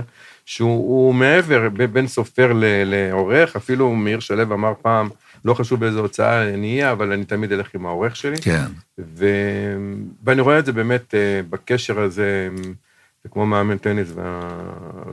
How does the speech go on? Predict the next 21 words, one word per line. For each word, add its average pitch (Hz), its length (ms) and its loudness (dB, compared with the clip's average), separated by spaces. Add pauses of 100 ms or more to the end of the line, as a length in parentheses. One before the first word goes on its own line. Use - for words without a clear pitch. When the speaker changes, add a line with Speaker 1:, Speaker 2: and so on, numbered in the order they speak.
Speaker 1:
והשחקנית 92 680 -8
שלו, 87 220 -6
שבאמת 135 280 -6 (260)
הם 117 140 -2
צמודים 123 440 -2
כל 120 160 0
הזמן. 104 360 -6 (800)
Speaker 2:
החשיבות 98 580 2
היא - 140 2
עצומה. 85 400 2 (220)
אני, 98 180 4
אני 98 200 4
אדבר 113 320 4 (240)
על 90 100 0
הילה 107 260 4
ואני 98 160 4
אדבר 92 260 2
על 85 80 2
נועה. 82 240 0 (480)
הילה, 113 440 4 (520)
יש 101 400 2